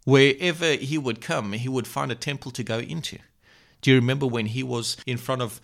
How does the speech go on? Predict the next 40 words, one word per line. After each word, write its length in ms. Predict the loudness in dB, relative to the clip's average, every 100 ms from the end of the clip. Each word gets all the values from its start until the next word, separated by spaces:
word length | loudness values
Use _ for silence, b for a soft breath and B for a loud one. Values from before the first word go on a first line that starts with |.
| -6
Lazarus' 520 | -2 -2 -2 -4 -4
tomb? 360 | -4 -6 -8 -12 -18 _
He 180 | -2 0
said, 460 | 2 2 2 -2
"I 100 | -6
thank 380 | -4 0 0 0
you, 80 | -6
Father, 380 | -6 -12 -12 -18 _
for 240 | -8 -4 -2
always 480 | -2 -2 -2 -2 -2
hearing 380 | -4 -4 -6 -10
me." 160 | -16 _ _ _
They 160 | -2 -2
had 160 | -2 -4
a 40 |
close-knit 680 | -8 -4 -2 -2 -4 -6 -4
relationship. 800 | -6 -4 -6 -6 -6 -8 -10 -20 _ _ _ 0
It 180 | 0 4
was 180 | 2 2
very 280 | 0 0 -2
easy 540 | -4 -4 -4 -6 -8 -14
for 220 | -6 -4
Jesus 440 | 0 -2 -2 -8 -6
to 120 | -8
walk 340 | -6 -8 -8 B B -6
in 280 | -4 -2
miracles 460 | 0 0 -2 -6 -6
because 500 | -6 -6 -8 -8 -6
he 160 | -4 -4
knew 480 | -4 -2 -4 -6 -8
who 140 | -4
his 160 | -2 -2
Father 320 | -2 -2 -4
was. 400 | -6 -8 -10 -12 _ _ _
He 240 | 0 2
knew 360 | 4 2 2 0
who 220 | -2 -4
the 100 | -6
provider 480 | -8 -6 -4 -4 -6
was. 480 | -8 -8 -10 -12